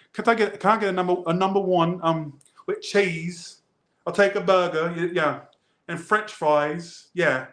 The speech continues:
I think that, I'm, I'm not sure. Um,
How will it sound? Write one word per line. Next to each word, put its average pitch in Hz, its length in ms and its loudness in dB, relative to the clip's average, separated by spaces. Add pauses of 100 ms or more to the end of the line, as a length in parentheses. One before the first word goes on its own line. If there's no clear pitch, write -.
(760)
I - 40 0
think 277 100 -2
that, 240 320 0
I'm, 233 300 -2 (160)
I'm 196 80 -6
not 247 180 2
sure. 175 560 0
Um, 180 460 2